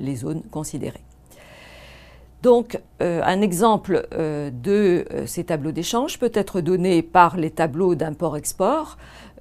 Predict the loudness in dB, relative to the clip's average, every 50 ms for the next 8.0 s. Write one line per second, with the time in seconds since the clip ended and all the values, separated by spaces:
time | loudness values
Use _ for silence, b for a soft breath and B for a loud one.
0 | -6 -4 -4 -2 -2 -2 0 0 2 4 4 2 2 0 0 0 2 4 4 6
1 | 6 4 4 2 0 -2 -4 -2 0 2 2 4 6 6 4 4 2 0 -2 -4
2 | -4 -4 -2 -2 -2 0 0 -2 -2 -2 -2 -4 -2 -2 -2 -4 -6 -8 -8 -2
3 | 0 0 0 0 -4 -4 -2 0 2 2 2 0 -2 -4 -4 -4 -4 -4 -4 -4
4 | -4 -2 -4 -2 -2 -2 -2 0 0 -2 -4 -4 -6 -6 -6 -6 -10 -12 -10 -8
5 | -8 -6 -4 -2 -2 -2 -2 -4 -6 -12 B B B B B B B B B B
6 | 0 0 0 0 0 -4 -6 -2 0 0 0 0 -2 -4 -8 -8 -6 -4 -2 -2
7 | -2 -2 -4 -6 -8 -16 B B B B B B B -8 -6 -6 -4 -6 -8